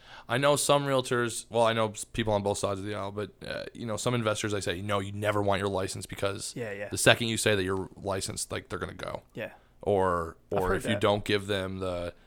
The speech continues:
Speaker 1: best advice, then technically you're, like, in breach of
Speaker 2: I've, I've heard all those things. I've never had, and to my point too, like, in, in Charleston, I can list my own flips.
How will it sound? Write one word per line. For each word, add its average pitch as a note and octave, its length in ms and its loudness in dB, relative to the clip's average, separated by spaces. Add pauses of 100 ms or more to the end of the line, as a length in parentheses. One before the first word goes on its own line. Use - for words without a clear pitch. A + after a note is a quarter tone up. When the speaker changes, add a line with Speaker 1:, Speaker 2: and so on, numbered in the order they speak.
(360)
Speaker 1:
best G2+ 320 2
advice, F#2+ 400 -2
then G2 160 -4
technically G2 520 -8
you're, F2+ 100 -6
like, F2 340 -8
in F2+ 220 -8
breach F#2 400 -6
of F#2 360 -8 (480)
Speaker 2:
I've, A#2+ 220 -4
I've B2+ 200 -4
heard C3 220 0
all B2+ 200 6
those B2+ 260 -2
things. B2+ 200 -4
I've C#3 180 4
never C3 480 2
had, C3 240 2
and D#3+ 200 0 (140)
to - 120 -8
my C3+ 220 2
point C#3+ 380 -4
too, E3 240 -2
like, B2 300 0
in, C#3+ 440 0
in D3+ 240 -2
Charleston, D3+ 720 -8 (720)
I D3 100 4
can A#2+ 280 -4
list C#3 280 -4
my A#2+ 220 -4
own C3 180 -2
flips. - 580 -10